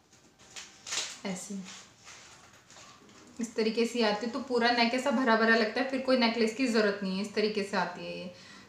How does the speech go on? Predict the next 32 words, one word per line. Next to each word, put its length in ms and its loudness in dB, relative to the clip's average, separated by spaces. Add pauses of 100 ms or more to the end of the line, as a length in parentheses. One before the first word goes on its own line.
(140)
तो 240 6
मुझे 320 6
red 240 4
color 200 4
के 120 0
मोती 280 2
अच्छे 220 -2
लग 140 4
रहे 120 2
थे, 100 0
तो 120 0
मैंने 220 4
red 220 2
color 200 0
के 80 -4
डलवाए। 320 4
वैसे 200 2
आप 80 4
black 280 2
color 200 4
के 100 0
भी 80 0
डलवा 280 4
सकते 320 -2
हैं। 260 4 (880)
ये 120 4
मंगलसूत्र 800 4
की 140 -2
तरह 140 2
ही 100 2
होती 320 -2
है। 360 2